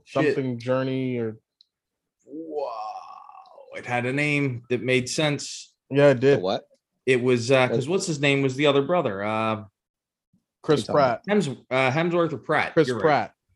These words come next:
Speaker 1: Pratt. Yeah, I knew it was one of the Chris's. What the f-, fudge was that called?
Speaker 2: Onward.
Speaker 1: Oh. Onward. Yes, yes, yes. That was a good movie.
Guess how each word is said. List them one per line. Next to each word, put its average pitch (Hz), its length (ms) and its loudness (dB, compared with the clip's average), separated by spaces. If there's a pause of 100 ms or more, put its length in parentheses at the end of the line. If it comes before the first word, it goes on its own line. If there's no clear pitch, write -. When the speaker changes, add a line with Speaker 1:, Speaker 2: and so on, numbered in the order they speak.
(140)
Speaker 1:
Pratt. 117 380 0
Yeah, 120 220 2
I 120 60 0
knew 156 140 0
it 135 40 0
was 113 120 -2
one 110 160 -6
of 92 80 -10
the 87 60 -12
Chris's. - 460 -12 (680)
What - 160 -2
the 381 80 4
f-, - 320 -14 (2000)
fudge 160 300 0
was 170 220 2
that 190 260 0
called? 180 360 -6 (800)
Speaker 2:
Onward. 147 280 2
Speaker 1:
Oh. 156 300 2 (680)
Onward. 165 580 6
Yes, 107 300 -4
yes, 90 200 -8
yes. 90 200 -6
That 131 100 0
was 196 80 -2
a 226 40 -2
good 220 120 0
movie. 180 400 4